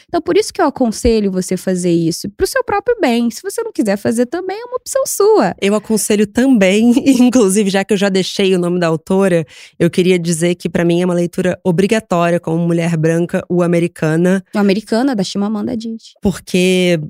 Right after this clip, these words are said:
Speaker 2: é, me fez entender ainda mais meu privilégio como branca, entender ainda mais o racismo. Eu acho que toda mulher branca deveria ler.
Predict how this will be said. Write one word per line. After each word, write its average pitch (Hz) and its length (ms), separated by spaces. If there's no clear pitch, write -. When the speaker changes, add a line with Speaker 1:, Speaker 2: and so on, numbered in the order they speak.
Speaker 2:
é, 165 240
me 180 140
fez 190 380
entender 180 600
ainda 220 380
mais 185 320
meu 180 140
privilégio 170 580
como 165 280
branca, 190 560
entender 180 380
ainda 190 300
mais 180 280
o 175 40
racismo. 175 520
Eu 185 80
acho 180 180
que - 80
toda 190 200
mulher 190 280
branca 175 340
deveria 180 580
ler. 160 340